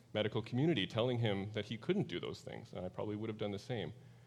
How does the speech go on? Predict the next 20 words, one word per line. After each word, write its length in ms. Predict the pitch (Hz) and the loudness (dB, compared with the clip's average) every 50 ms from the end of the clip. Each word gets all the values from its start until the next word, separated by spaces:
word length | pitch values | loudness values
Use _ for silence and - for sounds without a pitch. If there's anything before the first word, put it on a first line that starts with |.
| - - - - - - - - - | -20 -20 -20 -20 -20 -20 -20 -2 0
But 120 | 131 - | 0 2
I 100 | - 120 | 2 2
want 160 | 120 127 123 | 2 4 2
to 60 | 117 | 2
just 200 | 107 107 101 - | 2 0 -4 -4
say 180 | - 156 160 135 | -2 0 0 0
it's 200 | 98 - - - | 0 -2 -4 -4
important 400 | 98 - - - - - 104 107 | -8 -6 -4 -4 -4 -4 -4 -6
to 80 | - - | -8 -10
plan 240 | - - 87 90 | -8 -8 -6 -6
ahead. 320 | - - - 123 - - - - - - - - - - - - - - - _ - - - _ _ _ - - - - - - - - - - | -8 -6 -6 -6 -6 -6 -8 -12 -18 -20 -20 -20 -20 -20 -20 -20 -20 -20 -20 _ -20 -20 -20 _ _ _ -20 -20 -20 -20 -20 -20 -20 -20 -20 -10
It's 100 | - 110 | -8 -8
important 340 | 107 - 151 151 - 113 - | -4 -2 -2 -2 -2 -2 -6
to 60 | 104 | -4
watch, 460 | 104 107 110 92 73 69 - - - - - - - - - - - - - - - - - - - - - - - - - - - - - | -2 -2 0 0 -2 -4 -8 -14 -18 -20 -20 -20 -20 -20 -20 -20 -20 -20 -20 -20 -20 -20 -20 -20 -20 -20 -20 -20 -20 -20 -20 -20 -20 -16 -6
and 140 | 101 110 107 | -4 -4 -4
it's 100 | 104 - | -4 -6
important 400 | 101 95 - - 127 73 95 - | -10 -8 -6 -6 -6 -6 -8 -10
to 80 | - | -14
pray. 360 | - - - 104 87 76 - | -12 -6 -6 -6 -6 -6 -10